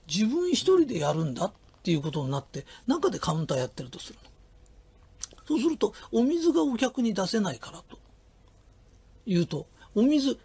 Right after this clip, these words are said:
セルフサービスで、「お水をどうぞ」とかって書いて、お水はセルフサービスになってます。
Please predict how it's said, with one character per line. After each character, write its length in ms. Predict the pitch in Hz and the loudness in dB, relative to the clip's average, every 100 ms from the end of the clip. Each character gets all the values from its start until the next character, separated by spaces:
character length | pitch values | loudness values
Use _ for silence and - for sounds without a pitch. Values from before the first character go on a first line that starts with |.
| _ - | _ -18
セ 240 | - - 269 | -4 0 4
ル 140 | 330 | 4
フ 100 | - | 2
サ 260 | - 370 359 | 0 2 2
ー 40 | |
ビ 100 | 262 | 0
ス 140 | - | 0
で、 240 | 175 160 - - - - - - - - - - - _ - - - - - - - | 2 2 0 -10 -20 -20 -20 -20 -20 -20 -20 -20 -20 _ -20 -20 -20 -20 -20 -20 0
「お 80 | 190 | 4
水 260 | 185 175 175 | 6 6 4
を 100 | 175 | 4
ど 200 | 160 170 | 4 2
う 20 | |
ぞ」 120 | 147 220 | 0 -2
と 100 | 202 | -4
か 100 | 175 | -6
っ 60 | |
て 120 | - - | -8 -4
書 80 | 139 | -4
い 80 | - | -4
て、 180 | 135 - - - - - - - - - - - | -10 -14 -20 -20 -20 -20 -20 -20 -20 -20 -8 0
お 60 | |
水 240 | 214 240 240 | 2 2 0
は 80 | |
セ 100 | 220 | 0
ル 120 | 226 233 | -2 -2
フ 60 | |
サ 120 | - | 0
ー 80 | 240 | 0
ビ 60 | 185 | -2
ス 120 | 160 | -4
に 60 | 131 | -6
な 80 | |
っ 40 | 135 | -6
て 120 | - | -10
ま 100 | 120 | -16
す。 140 | - | -18